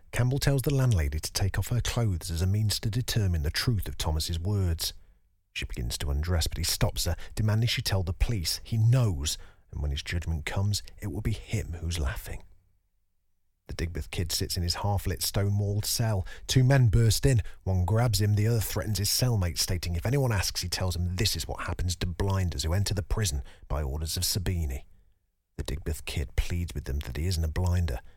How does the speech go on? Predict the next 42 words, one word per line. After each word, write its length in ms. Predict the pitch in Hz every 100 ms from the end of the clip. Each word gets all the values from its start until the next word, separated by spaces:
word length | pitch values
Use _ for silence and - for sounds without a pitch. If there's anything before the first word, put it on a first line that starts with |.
| -
but 120 | -
they 100 | -
slit 440 | - - - 73 -
his 120 | 95
throat. 520 | - 82 71 73 - - - - _ _ _ _ _ _ _ _ _ _ _ _ _
Thomas 300 | - 90 -
calls 240 | 87 82
a 80 | 82
meeting, 420 | 87 98 - 82 - -
vowing 300 | - 101 101
revenge 500 | 98 101 92 113 110
for 100 | -
the 80 | 87
murder 420 | 92 110 117 113
of 60 | 92
the 100 | 87
Digbeth 380 | 80 78 76 -
Kid. 300 | - 78 - - - _ _ _
The 80 | -
plan 240 | - 85
is 120 | 71
to 80 | -
get 120 | 69
a 60 | -
couple 280 | - - 80
more 120 | 85
boys 300 | 90 90 87
arrested 440 | 87 98 - 85
and 140 | 85 87
sent 320 | - 107 95
into 180 | 92 -
the 60 |
prison 340 | 90 117 95 95
to 80 |
find 320 | 92 - 117 98
the 60 |
killers 320 | - 92 90
and 100 | 92
deliver 300 | 92 98 90
sweet, 420 | 82 - - 98 -
sweet 380 | - 85 110
justice. 580 | - 85 - 82 - -